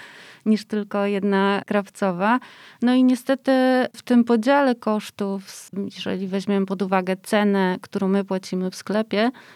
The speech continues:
do pracownika, pracownicy, którzy szyją dane ubranie, trafia około jeden, czasem dwa procent.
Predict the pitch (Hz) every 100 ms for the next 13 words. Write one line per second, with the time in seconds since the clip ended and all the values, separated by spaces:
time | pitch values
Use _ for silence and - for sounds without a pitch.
0 | - - - - - 196 226 220 220 220
1 | 214 220 220 240 233 220 202 202 202 220
2 | 220 208 185 190 - 294 269 226 220 202
3 | 202 196 202 202 226 233 240 226 226 208
4 | 202 196 190 196 190 185 180 190 180 170
5 | 190 - 185 185 185 185 185 175 165 170
6 | 175 175